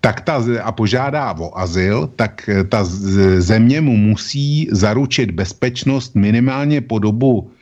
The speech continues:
eh, azylového řízení až do rozhodnutí. A když rozhodne negativně,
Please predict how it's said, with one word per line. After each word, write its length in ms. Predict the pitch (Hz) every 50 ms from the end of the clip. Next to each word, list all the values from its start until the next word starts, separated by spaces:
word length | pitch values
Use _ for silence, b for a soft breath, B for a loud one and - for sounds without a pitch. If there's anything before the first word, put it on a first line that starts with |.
| B B B B B B -
eh, 220 | - 95 92 92 -
azylového 680 | 98 98 90 120 131 139 135 143 147 143 139 139 123
řízení 800 | 95 92 92 87 85 85 82 80 78 78 78 82 107 135 - -
až 140 | 107 104 85
do 180 | 87 90 92
rozhodnutí. 840 | 87 85 82 78 87 87 80 85 85 85 82 - - - 78 80 92 - - B B B B B B B B
A 80 | B 139
když 280 | 123 131 165 160 -
rozhodne 440 | 170 156 160 131 170 180 170 175 165
negativně, 880 | 135 113 98 95 107 95 - 110 95 82 80 87 85 80 80 92 -